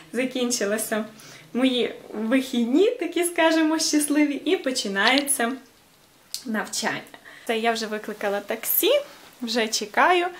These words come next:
Насправді дуже сильно переживаю. Хотіла б показати одну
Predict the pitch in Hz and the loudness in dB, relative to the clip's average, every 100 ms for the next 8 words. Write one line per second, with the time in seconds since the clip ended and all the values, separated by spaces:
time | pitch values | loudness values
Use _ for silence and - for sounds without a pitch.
0 | - - - 233 - 226 220 214 233 220 | -18 -20 -10 -8 -2 0 0 -2 -2 -2
1 | - 220 208 190 202 214 233 233 285 330 | -4 -2 -4 -2 -2 0 -2 2 4 4
2 | 294 262 - - 277 247 - 277 233 233 | 2 0 -2 2 2 2 0 2 2 2
3 | 247 254 | 0 0